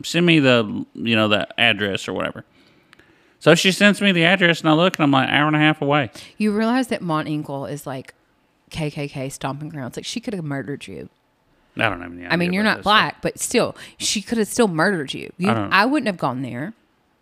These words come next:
Speaker 1: I don't
Speaker 2: As a,
Speaker 1: know any
Speaker 2: and I, I'm pretty ballsy. I do a lot of br-, ballsy shit.
Speaker 1: Well, this, this park, this, this park, I don't know. We'll get there.
Speaker 2: Anyhow, go ahead.
Speaker 1: All
Speaker 2: Tell
Speaker 1: right,
Speaker 2: me
Speaker 1: so,
Speaker 2: the story.
Speaker 1: so she's in, she's in Murfreesboro.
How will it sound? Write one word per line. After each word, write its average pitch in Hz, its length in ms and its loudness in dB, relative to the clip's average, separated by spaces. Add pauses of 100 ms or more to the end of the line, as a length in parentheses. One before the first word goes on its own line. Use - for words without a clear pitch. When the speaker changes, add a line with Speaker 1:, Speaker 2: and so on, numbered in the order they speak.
(160)
Speaker 1:
I 139 60 -4
don't 294 80 4
Speaker 2:
As 135 80 0
a, 92 80 -4
Speaker 1:
know - 100 -4
any - 160 -2
Speaker 2:
and 208 100 2
I, 202 200 4
I'm 254 200 2
pretty 247 220 -4
ballsy. 190 480 0
I 214 140 -2
do 247 160 -4
a - 20 -4
lot 190 180 -4
of 180 380 -10
br-, 151 80 -4 (160)
ballsy 147 340 -6
shit. - 300 -10 (760)
Speaker 1:
Well, 139 140 4
this, 139 220 4 (120)
this 131 220 -2
park, 165 540 4 (720)
this, 131 180 -6 (260)
this 123 140 -10
park, 151 320 2 (240)
I 85 160 -14
don't 80 180 -16
know. 78 100 -20 (120)
We'll 120 100 -10
get - 100 -8
there. 226 120 -2
Speaker 2:
Anyhow, 226 300 0
go 208 280 -2
ahead. 185 240 -4
Speaker 1:
All 127 60 4
Speaker 2:
Tell 135 80 8
Speaker 1:
right, 123 100 4
Speaker 2:
me - 100 -2
Speaker 1:
so, 131 180 6
Speaker 2:
the - 40 4
story. 147 280 -6 (440)
Speaker 1:
so - 140 -2
she's 208 380 2
in, 143 320 6
she's 185 240 -2
in 196 160 6
Murfreesboro. 123 720 4